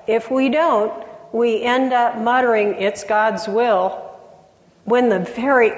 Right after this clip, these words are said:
opposite of God's will is being done. To tell someone in the midst of horrific tragedy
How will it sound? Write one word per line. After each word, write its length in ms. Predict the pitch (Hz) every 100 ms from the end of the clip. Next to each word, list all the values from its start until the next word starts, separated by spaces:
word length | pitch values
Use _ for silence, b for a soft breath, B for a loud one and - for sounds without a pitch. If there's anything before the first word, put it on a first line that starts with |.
| -
opposite 720 | - - 285 294 240 - 202 - -
of 180 | 214 185
God's 440 | 220 208 202 180 202
will 340 | 196 190 185
is 240 | - 180
being 320 | 180 190 175 170
done. 260 | 165 147 - - - - - - - -
To 100 | 240
tell 460 | - - 320 339
someone 540 | 339 294 240 208 190 196
in 180 | 240 226
the 80 |
midst 420 | 226 247 320 - 247
of 160 | 220 - B B -
horrific 1200 | 233 220 202 233 320 - 285 254 - - - -
tragedy 1000 | - 254 269 294 285 214 175 160 170